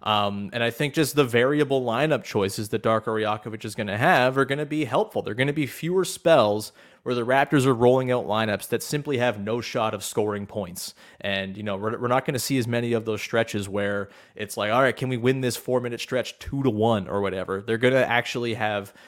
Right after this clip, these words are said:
you know, shooting and space and, you know, I, I think some offensive talent on the floor at basically all times. You know, there will be better lineups than others, of course.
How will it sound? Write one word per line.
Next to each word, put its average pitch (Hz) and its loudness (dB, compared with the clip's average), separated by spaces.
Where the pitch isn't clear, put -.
you 110 -8
know, 95 -4
shooting 160 4
and 101 -6
space 147 -2
and, 98 -6
you 120 -12
know, 92 -4
I, 104 0
I 120 -4
think 113 -10
some 104 -10
offensive 123 -2
talent 113 0
on 110 0
the 107 -6
floor 101 -8
at 185 -2
basically 190 4
all 123 12
times. 67 -4
You 117 -4
know, 113 2
there 131 0
will 127 4
be 127 -2
better 123 2
lineups 120 2
than 120 -2
others, 110 0
of 107 -8
course. 117 0